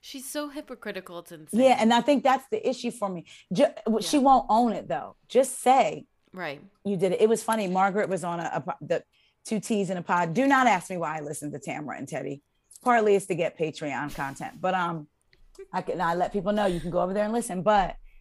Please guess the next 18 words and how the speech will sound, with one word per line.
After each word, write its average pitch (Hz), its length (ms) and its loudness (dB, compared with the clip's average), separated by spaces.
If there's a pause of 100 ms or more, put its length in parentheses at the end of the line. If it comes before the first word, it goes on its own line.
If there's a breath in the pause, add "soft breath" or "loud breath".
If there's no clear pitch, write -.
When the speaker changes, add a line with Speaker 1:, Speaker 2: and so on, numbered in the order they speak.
(480)
Speaker 2:
uh, 180 260 4
Margaret 185 320 2
was 185 160 -4
on 180 160 -4
there, 196 140 -2
and 180 120 -2
Margaret 196 360 -2
had 185 160 -4
tweeted, 175 480 0
somebody 269 340 2
tweeted 185 320 -4
about 180 240 -2
Teddy, 170 260 -2
like, 156 200 -6
she - 100 -6
needed 165 240 -4
a 170 40 -4
personality, 165 720 -4